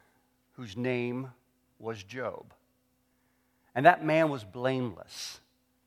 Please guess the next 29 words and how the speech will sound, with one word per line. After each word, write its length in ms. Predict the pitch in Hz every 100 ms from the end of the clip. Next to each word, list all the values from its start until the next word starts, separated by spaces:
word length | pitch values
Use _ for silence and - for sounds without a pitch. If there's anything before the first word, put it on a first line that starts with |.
| _
and 200 | 120 110 -
upright, 640 | 113 - 104 87 - - - _ _ _ _ _ _ _ _ -
one 180 | 165
who 140 | 170 147
feared 520 | - 180 185 202 147
God 380 | 127 120 127 135
and 260 | 131 123
turned 540 | - - 143 143 143 139
away 640 | 131 123 123 123 127 123 127 _
from 360 | _ 131 127 135 -
evil. 440 | 156 131 82 - _ _ _ _ _ _ _ _ _ _ _ _ _ -
There 100 | 151
were 100 | 143
born 320 | 139 160 170
to 40 | 143
him 260 | 147 147
seven 440 | - - 156 143 131
sons 580 | - 170 151 139 107
and 180 | 120 120 -
three 240 | 143 143 139
daughters. 760 | 135 131 131 107 90 - - - _ _ _ _ _ _
He 80 | -
possessed 560 | - 135 143 139 - - -
seven 380 | - 151 156
thousand 480 | 143 147 147 139 139
sheep, 420 | - 170 143 - - _ -
three 180 | 156
thousand 500 | 139 156 135 127 127
camels, 560 | - 156 147 123 98